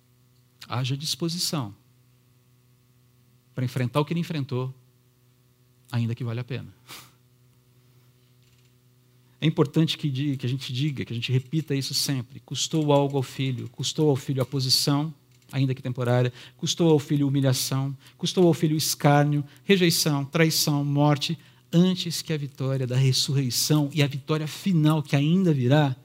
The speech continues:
sejam cravadas ou cravassem uma estaca, ou cravem uma estaca definitiva na morte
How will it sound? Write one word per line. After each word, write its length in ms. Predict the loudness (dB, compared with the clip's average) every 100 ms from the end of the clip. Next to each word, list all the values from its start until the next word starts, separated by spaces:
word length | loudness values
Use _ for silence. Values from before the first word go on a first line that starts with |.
| _ _ _ _
sejam 280 | -14 -8 -8
cravadas 920 | -2 0 0 2 2 0 -2 -4 -4 -6
ou 120 | -6
cravassem 640 | -2 0 2 2 2 -2 -8 _ _ _ _ -8
uma 160 | -4
estaca, 600 | -2 -4 2 2 2 -4 -12
ou 40 |
cravem 380 | -2 2 2 0
uma 140 | -4
estaca 340 | -4 -4 -6 -6
definitiva 540 | -8 -8 -10 -10 -10
na 100 | -8
morte 520 | -8 -8 -8 -8 -12